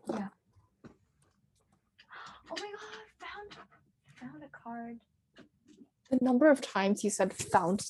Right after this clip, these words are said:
Speaker 2: "Oh my God, found it," is the same time as, is probably the same as the number of times I said "you're a hoarder."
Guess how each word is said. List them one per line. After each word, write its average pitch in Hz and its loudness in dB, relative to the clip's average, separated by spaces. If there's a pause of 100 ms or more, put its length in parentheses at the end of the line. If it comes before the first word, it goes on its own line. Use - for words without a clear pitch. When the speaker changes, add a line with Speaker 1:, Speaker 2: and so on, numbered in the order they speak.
(140)
Speaker 2:
"Oh 370 10
my 415 10
God, 466 2
found 359 0 (220)
it," - 0 (220)
is 220 4
the 220 4
same 190 4
time 240 -2
as, 202 -4 (440)
is 214 6
probably 220 10
the 240 8
same 165 -2 (720)
as 208 4
the 208 2
number 180 4
of - -4
times 180 0
I 160 0
said - -4
"you're 160 2
a - -6
hoarder." - -2